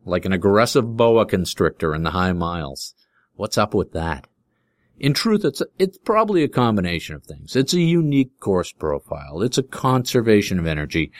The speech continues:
Allow me to share my thoughts. First, don't waste your energy. Boston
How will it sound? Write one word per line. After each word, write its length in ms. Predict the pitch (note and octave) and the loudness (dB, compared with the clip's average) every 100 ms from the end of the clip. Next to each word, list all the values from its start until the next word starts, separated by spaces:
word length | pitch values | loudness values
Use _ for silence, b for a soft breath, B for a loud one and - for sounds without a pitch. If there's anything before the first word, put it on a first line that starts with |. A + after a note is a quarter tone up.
| B B | B B
Allow 520 | A2+ A2+ B2+ C#3+ D#3 | 0 2 2 2 0
me 440 | D3 A#2 A2+ A2+ A2 _ _ | 0 0 2 0 -2 _ _
to 80 | F#2+ | -8
share 260 | - F#2 | -2 -2
my 160 | E2+ D#2 | -2 -6
thoughts. 600 | - D#2 C2 - - - _ _ _ _ _ _ _ _ | -8 -12 -12 -18 -20 -20 _ _ _ _ _ _ _ _
First, 380 | - G3+ G3 - | 0 4 4 4
don't 360 | A3 A3 G#3 - | 2 2 0 0
waste 380 | C3+ C3+ C3 - | 2 2 0 0
your 320 | G2+ G#2 - | 4 4 0
energy. 480 | F#2 F2 D#2+ D#2+ C#2+ _ _ _ _ _ _ _ | -4 -2 -2 -4 -6 _ _ _ _ _ _ _
Boston 920 | B2 C3+ D#3 F3 - E3 D#3+ D#3 C#3+ | -8 0 2 0 0 0 2 0 -2